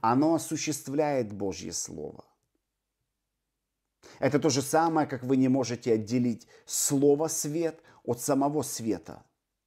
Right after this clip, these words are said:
Не бывает слова «свет» без света, но не бывает света без Божьего, без слова «свет».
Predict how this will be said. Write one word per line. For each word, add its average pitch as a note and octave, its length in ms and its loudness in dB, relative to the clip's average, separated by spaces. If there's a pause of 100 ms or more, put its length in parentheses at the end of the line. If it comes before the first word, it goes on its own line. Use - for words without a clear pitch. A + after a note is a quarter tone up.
(420)
Не C3 180 8
бывает C#3+ 560 4
слова D3 480 2
«свет» C3 520 0
без A2 260 -4
света, C#3+ 580 -4 (240)
но C3 120 4
не C#3 120 8
бывает C3 440 2
света E3 760 -4 (200)
без B2 600 0
Божьего, A2 500 -4 (100)
без A#2+ 260 -2
слова E3+ 360 0
«свет». B2 520 -10